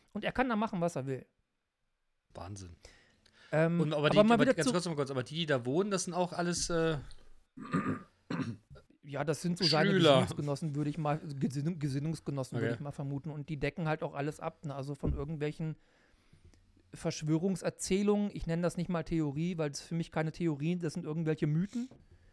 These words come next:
Speaker 1: Ähm, also er bedient wirklich jedes Klischee, ne? Von, von Corona-Leugnung jetzt auf einmal, ähm, ist er Russlands, Russlands bester Freund seit dem Uine-, äh, Ukraine-Krieg und also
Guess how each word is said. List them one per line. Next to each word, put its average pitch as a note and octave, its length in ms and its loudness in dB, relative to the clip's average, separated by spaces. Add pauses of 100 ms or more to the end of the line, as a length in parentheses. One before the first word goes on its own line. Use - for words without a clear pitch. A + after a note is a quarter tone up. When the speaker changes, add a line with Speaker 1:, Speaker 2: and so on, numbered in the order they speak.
(460)
Speaker 1:
Ähm, E3 220 2
also D#3+ 140 0
er F3 120 2
bedient F3 420 2
wirklich E3 300 -2
jedes D3+ 260 -4
Klischee, C3+ 400 -6
ne? C3+ 220 -2
Von, D#3 460 -2
von D#3 340 0
Corona-Leugnung F3+ 1120 2
jetzt D#3+ 240 0
auf - 160 -2
einmal, F3+ 560 2 (800)
ähm, D#3+ 840 2 (260)
ist - 120 -2
er F3+ 80 8
Russlands, F#3+ 800 0
Russlands F3+ 380 -4
bester F3 320 2
Freund G3+ 480 0
seit G3+ 160 0
dem G3+ 140 2
Uine-, G3+ 320 -2
äh, F3+ 200 2
Ukraine-Krieg G3 880 -2
und D#3 260 -2
also D3 160 -4